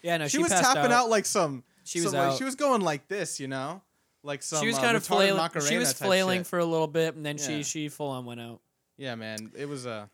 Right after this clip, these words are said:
Speaker 1: But
Speaker 2: Conor
Speaker 1: I
Speaker 2: McGregor's a
Speaker 1: see,
Speaker 2: bitch.
Speaker 1: I see Diaz sinking it in.
Speaker 2: <laughs> That's all I wanted to say there. I was trying to get to that.
Speaker 1: I see Diaz sinking the
Speaker 2: Are you
Speaker 1: choke
Speaker 2: pulling
Speaker 1: in,
Speaker 2: out the Rolos?
Speaker 1: and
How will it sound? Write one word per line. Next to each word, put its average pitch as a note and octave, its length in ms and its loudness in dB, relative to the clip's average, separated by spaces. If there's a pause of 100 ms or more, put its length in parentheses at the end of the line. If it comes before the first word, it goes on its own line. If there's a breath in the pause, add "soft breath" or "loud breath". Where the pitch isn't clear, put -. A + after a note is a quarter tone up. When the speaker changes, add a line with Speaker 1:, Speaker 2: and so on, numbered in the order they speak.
(300)
Speaker 1:
But D#3 500 2 (540)
Speaker 2:
Conor D3+ 160 -2
Speaker 1:
I - 40 2
Speaker 2:
McGregor's B2+ 100 0
a B2+ 40 0
Speaker 1:
see, G3+ 340 -2
Speaker 2:
bitch. G#2+ 260 -8
Speaker 1:
I E3 80 -2
see G3+ 240 -2
Diaz F3+ 440 0
sinking F3 400 -4
it C#3 120 0
in. E3+ 400 0
Speaker 2:
<laughs> - 160 -16
That's - 180 -14
all F#3+ 100 2
I F3+ 60 6
wanted F3 200 4
to D#3+ 60 -4
say D3+ 200 0
there. B2+ 80 0
I B2 40 0
was C#3+ 80 -4
trying E3+ 140 0
to C#3+ 60 -6
get C3+ 140 -6
to C3+ 80 -12
that. A2 260 -8
Speaker 1:
I D#3+ 60 -2
see G3+ 200 0
Diaz F#3 340 0
sinking F3+ 360 -4
the D#3 60 -4
Speaker 2:
Are - 20 -2
you - 0 -
Speaker 1:
choke G3 320 2
Speaker 2:
pulling D#4 160 2
Speaker 1:
in, D4+ 60 2
Speaker 2:
out F#4 120 -2
the E4 80 -8
Rolos? F4+ 560 -6
Speaker 1:
and D#3+ 380 -2